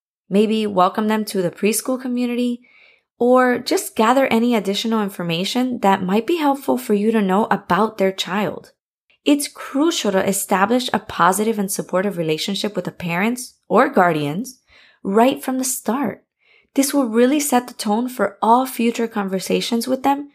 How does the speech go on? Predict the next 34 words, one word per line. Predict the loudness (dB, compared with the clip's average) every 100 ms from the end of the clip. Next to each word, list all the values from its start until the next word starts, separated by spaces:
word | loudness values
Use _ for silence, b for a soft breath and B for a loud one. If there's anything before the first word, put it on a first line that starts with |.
| B _
throughout | -4 -2 2 2 2 -2
the |
school | -2 -2 -2 -2
year. | -2 -6 -10 -18 _ _ _ _ _ _ _
Building | 2 4 2
that | 0 2
rapport | 2 2 -2 0
with | -2 -4
families | 0 0 0 -2 -4 -4
is | -4 -4 -8 _ -2
everything. | 0 0 -2 -6 -6 -10 -10 -18 _ _ _ _ 0
This | 0 0
is | 0
a |
lesson | 2 2 2 -4
I | -2 -2
learned | 0 0 -2 -2
in | -4 -4
my | -6
very | 0 0 0
first | -2 -6 -6 -6
year | -6
teaching. | -8 -10 -10 -8 -10 -12 _ _ _ _ _
My | 2 2
co-teacher | 2 0 2 0 0 0
already | 0 2 2 0
had | 0 -2 0
thirty-five | -2 0 0 2 0 2
years | -2 -2
of | -4
experience | -6 -8 -6 -4 -4 -4
in |
the | -8
classroom, | -4 -4 -4 -4 -4 -4